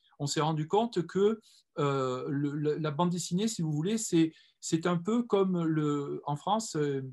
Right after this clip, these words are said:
aux États-Unis, ça serait pareil, c'est un peu comme le théâtre ou le cinéma. C'est-à-dire qu'il y a une poignée de gens qui en vivent très bien, qui sont richissimes, qui gagnent des millions,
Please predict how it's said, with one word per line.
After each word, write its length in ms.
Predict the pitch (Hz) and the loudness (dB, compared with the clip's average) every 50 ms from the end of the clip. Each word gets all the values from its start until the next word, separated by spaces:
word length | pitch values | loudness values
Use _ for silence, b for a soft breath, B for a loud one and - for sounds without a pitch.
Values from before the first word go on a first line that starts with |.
| - - 262 | -14 -14 -14
aux 40 | 175 | -12
États-Unis, 420 | 127 127 123 135 135 131 143 156 | -12 -8 -6 -6 -4 -4 -4 -6
ça 160 | 156 - 135 | -6 -6 -10
serait 180 | 120 - - 135 | -8 -6 -8 -6
pareil, 360 | - - 143 156 208 214 214 | -4 -2 -2 0 0 -2 -4
c'est 140 | 214 - 165 | -4 -4 -2
un 60 | 156 | -2
peu 140 | 151 - 202 | 0 -2 -2
comme 220 | 190 196 175 160 | 0 0 0 2
le 80 | 151 147 | 0 0
théâtre 340 | - 165 160 170 175 - - | 2 4 4 4 2 2 -2
ou 60 | 156 | -2
le 40 | 147 | -2
cinéma. 540 | 139 - - 147 139 139 135 123 123 123 b b b b b | -2 -2 0 0 0 2 0 0 -2 -4 b b b b b
C'est-à-dire 540 | b - 156 143 - 156 156 156 175 170 165 | b -4 -2 0 2 2 4 4 4 4 2
qu'il 200 | 170 - 156 143 | 0 -2 -4 0
y 80 | 151 156 | 2 2
a 220 | 151 151 143 b b b b b | 2 2 2 b b b b b
une 220 | 147 147 147 135 | 2 2 2 2
poignée 540 | - - - 190 202 202 196 190 196 196 196 | 0 0 2 4 4 6 6 4 4 2 4
de 140 | 170 170 160 | 4 4 4
gens 360 | 156 147 160 165 165 160 156 | 4 2 2 2 2 0 -2
qui 220 | 156 - - 151 | -4 -2 2 2
en 140 | 147 143 139 | 4 4 2
vivent 480 | 127 123 135 165 170 165 143 120 113 110 - | 0 0 0 2 2 2 0 -2 -4 -6 -6
très 240 | - - 175 175 | -2 4 4 6
bien, 300 | 165 139 135 135 151 180 | 6 6 4 4 2 0
qui 160 | 185 - - 120 | -2 -4 -8 -8
sont 560 | - - 135 127 123 120 117 113 110 110 107 | -6 -4 -4 -2 -2 -2 -2 -2 -4 -6 -6
richissimes, 880 | 113 135 147 143 - 147 127 - - - 135 131 143 165 175 175 165 120 | -4 -4 -4 -4 -4 -6 -6 -6 -6 -4 -2 0 2 2 2 2 0 -2
qui 140 | - - 117 | -6 -6 -4
gagnent 240 | 120 131 143 139 | -2 -2 -2 0
des 100 | 127 120 | 0 0
millions, 560 | 117 123 139 143 123 120 123 123 139 175 - | 0 0 -2 0 2 2 2 2 0 -2 -6